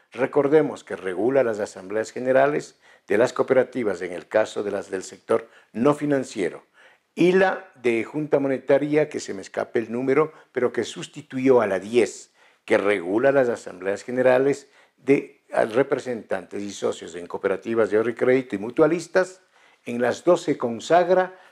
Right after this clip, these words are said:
la obligatoriedad de la designación de debates para las elecciones de vocales de Consejo de Administración y Vigi-, y Vigilancia. Se dota de imparcialidad. Siendo estos los dos casos en que se designa director de debates,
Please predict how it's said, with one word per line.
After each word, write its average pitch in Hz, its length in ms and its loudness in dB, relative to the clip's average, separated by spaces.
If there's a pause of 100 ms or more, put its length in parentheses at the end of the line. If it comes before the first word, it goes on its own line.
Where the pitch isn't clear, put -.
(120)
la 104 180 8
obligatoriedad 180 1040 6
de 185 60 6
la 170 120 8
designación 131 640 -2
de 180 100 4
debates 156 580 0 (400)
para 151 380 2
las 123 320 -6 (160)
elecciones 170 720 2 (280)
de 131 100 2
vocales 135 500 4
de 131 80 -2
Consejo 131 480 -4
de 123 100 2
Administración 107 520 -6
y - 40 -8
Vigi-, 110 380 -8
y 117 80 -4
Vigilancia. - 580 -6 (320)
Se 117 160 0
dota 131 260 4
de 110 80 -2
imparcialidad. 78 800 -6 (420)
Siendo 262 420 4
estos 214 260 4
los 151 180 4
dos 131 200 2
casos 127 380 -2
en 110 140 -6
que 107 140 -6
se - 100 -18
designa 147 460 -4
director 107 480 -2
de 139 100 4
debates, 110 540 0